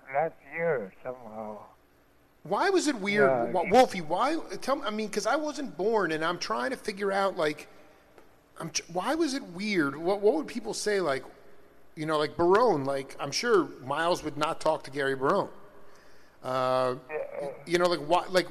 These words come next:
Speaker 2: what was the, what, why did you guys feel that? I mean, what was, what, even though it may not have been a good reason,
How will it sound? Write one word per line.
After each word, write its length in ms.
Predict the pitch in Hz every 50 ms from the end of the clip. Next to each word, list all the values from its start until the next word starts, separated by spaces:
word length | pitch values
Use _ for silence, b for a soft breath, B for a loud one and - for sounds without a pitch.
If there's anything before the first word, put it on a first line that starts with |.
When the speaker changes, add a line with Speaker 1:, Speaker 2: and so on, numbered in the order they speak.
| - 147
Speaker 2:
what 200 | 143 196 240 233
was 180 | 233 220 185 160
the, 120 | 175 202 - - - - 175 180 202 190
what, 200 | 165 190 233 - - - - - 170 160 151
why 280 | 156 160 175 202 214 214
did 140 | 214 208 185
you 80 | 202 196
guys 300 | 185 190 190 185 185 -
feel 420 | - - - 202 233 285 269 233
that? 280 | 160 131 131 139 143 - - - - -
I 40 |
mean, 140 | 143 156 165
what 120 | 170 208 214
was, 220 | 214 196 156 - - - 175
what, 180 | 160 208 208 -
even 220 | 202 202 196 214 202
though 180 | 196 190 180
it 140 | 180 175 170
may 160 | 165 180 180 175
not 140 | 170 160
have 100 | 156 147
been 120 | 139 143 135
a 40 | 120
good 320 | 107 117 175 262 320 -
reason, 600 | 185 147 131 123 113 - 117 120 123 143 170 185